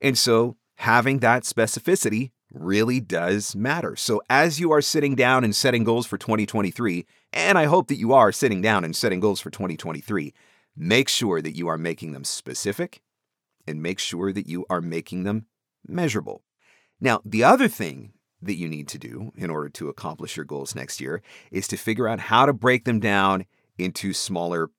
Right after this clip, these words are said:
bite-sized pieces. As they say, "Eat the elephant one bite at a time." Nadia Marshall has a very specific goal of becoming a video game singer, and breaking goals down is one of the ways that she is working in that direction.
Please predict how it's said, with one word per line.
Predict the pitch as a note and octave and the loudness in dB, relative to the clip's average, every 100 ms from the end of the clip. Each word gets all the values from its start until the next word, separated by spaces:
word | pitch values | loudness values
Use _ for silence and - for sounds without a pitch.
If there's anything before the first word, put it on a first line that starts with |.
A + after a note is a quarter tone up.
| - | -6
bite-sized | D#2 D2 - D2 D2 - | -4 -4 -4 -6 -6 -10
pieces. | D2+ - - - | -12 -10 -12 -8
As | F#2+ G2+ | -6 -4
they | A2 | -4
say, | G#2 A2+ G2 G2 | -2 0 0 0
"Eat | A2+ C3+ | -2 -2
the | - D3 | -2 2
elephant | B2 B2 - A#2+ A#2 _ _ _ _ | 4 4 2 0 -2 _ _ _ _
one | - F2+ G2+ G#2 G2+ _ _ | -6 0 2 0 -2 _ _
bite | - D#2+ E2+ D#2+ - _ - | -10 -2 -2 -2 -8 _ -12
at | D#2+ | -10
a | |
time." | D2 - D2 G#1+ G1+ _ _ _ - | -10 -12 -12 -14 -20 _ _ _ -4
Nadia | G#2+ F#3 G#3 | 6 6 8
Marshall | D#3+ E3 D#3+ A#2+ | 6 6 4 2
has | A#2+ A#2 | 0 -4
a | |
very | G2 F2+ A#2+ C#3 A#2+ | -6 -2 0 2 0
specific | - G#2 - G2+ G2 - | -2 -4 -4 -4 -6 -4
goal | F#2 F#2 | -2 -2
of | - G2+ | -4 -6
becoming | A2 - G#2+ G2 G2 - | -6 -6 -6 -4 -4 -4
a | G2+ | -4
video | F#2 A2 A#2+ G#2+ D#2 | 0 2 2 0 -4
game | D2 B1 | -10 -10
singer, | - - A1 B1 - _ _ _ - | -10 -10 -12 -16 -18 _ _ _ -8
and | - B2+ | -8 0
breaking | G#2+ C#3+ D#3+ | 2 2 2
goals | C3+ C3 A#2+ | 4 4 4
down | - A#2 C3+ E3+ F#3+ - _ - | 0 2 2 2 0 -8 _ -6
is | A2 G2+ | -4 -2
one | G#2+ B2 | -2 0
of | A2 | 0
the | G2 | 0
ways | G2 F#2 | 0 0
that | E2+ E2 | -4 -6
she | - | -4
is | F2 | -4
working | F2+ F#2 E2 E2 | -4 -6 -6 -8
in | |
that | E2 D#2 | -8 -8
direction. | F2 D#2 D2 C#2+ - | -6 -8 -8 -10 -14